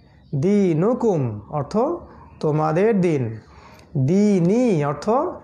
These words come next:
আমার দিন, দিনুনা আমাদের দিন।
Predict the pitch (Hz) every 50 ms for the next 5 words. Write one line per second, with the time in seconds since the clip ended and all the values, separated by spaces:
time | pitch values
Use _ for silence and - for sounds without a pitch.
0 | - - - - - - - - - 143 143 156 185 214 220 208 170 151 165 170
1 | 185 214 240 302 330 339 - - - - - - - - - 151 135 135 165 185
2 | 185 180 165 151 147 143 147 170 196 220 220 208 202 196 196 196 202 208 214 208
3 | - - - - - - - 135 139 139 143 143 147 156 180 208 254 302 302 -
4 | - - 156 143 139 117 113 110